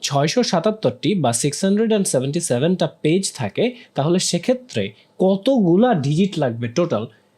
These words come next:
সেই পেজ নাম্বারগুলো লিখতে, সেই জিনিসটা আমাদেরকে এখন বের করতে হবে। So চলো আমরা কিভাবে বের করব, এই বইটাকে একটু আগে এদিকে সরাই ফেলি, তাহলে আমাদের হিসাব নিকাশ করতে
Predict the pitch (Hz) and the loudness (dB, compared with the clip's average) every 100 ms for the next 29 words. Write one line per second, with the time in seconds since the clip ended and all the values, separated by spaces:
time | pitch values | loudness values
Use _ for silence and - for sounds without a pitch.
0 | _ _ _ _ _ _ - 165 147 160 | _ _ _ _ _ _ -2 0 0 0
1 | 147 151 147 143 135 131 170 208 - 110 | 0 0 2 2 2 2 0 -2 -4 -4
2 | - _ - - 233 170 139 - 127 110 | -6 _ -6 0 2 2 0 -2 -2 -2
3 | 113 113 147 117 208 254 - - 110 151 | -4 -2 -4 -2 -2 -4 -8 -8 -2 -2
4 | 147 113 - 117 110 98 - _ _ _ | 0 -4 -4 -4 -4 -8 -14 _ _ _
5 | - - 220 240 233 - 175 165 156 190 | -20 -4 0 2 2 2 0 0 0 0
6 | 165 175 165 160 160 165 156 220 160 135 | 0 0 0 0 0 0 2 0 0 2
7 | 139 139 131 135 131 139 120 123 127 120 | 0 0 0 -2 -2 -2 0 -2 -4 -4
8 | 123 135 - 135 127 117 107 175 _ _ | -4 -4 -2 0 -2 -2 -6 -8 _ _
9 | _ _ _ - 107 113 110 107 101 104 | _ _ _ -12 -8 -6 -6 -8 -8 -10
10 | - _ _ - 143 156 127 120 117 - | -14 _ _ -8 -2 -2 -2 -4 -4 -6
11 | 110 110 113 | -12 -8 -6